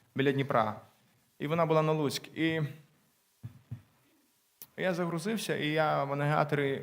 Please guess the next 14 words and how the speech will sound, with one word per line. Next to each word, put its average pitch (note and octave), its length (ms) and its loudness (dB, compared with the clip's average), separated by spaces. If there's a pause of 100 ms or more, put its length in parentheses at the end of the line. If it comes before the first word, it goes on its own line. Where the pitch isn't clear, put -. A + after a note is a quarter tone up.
вводжу B2+ 420 -2
собі C3 260 -2
маршрут, D3 500 -4 (520)
і D#3+ 40 -10
воно E3 160 2
прокладає E3 360 0
мені D3+ 180 2
маршрут D#3 520 -2
трьома D3+ 240 0
способами. C3 680 -2 (680)
Ну, G3 80 2
я F3+ 120 6
вибираю, D#3+ 480 6
звичайно, D3+ 540 2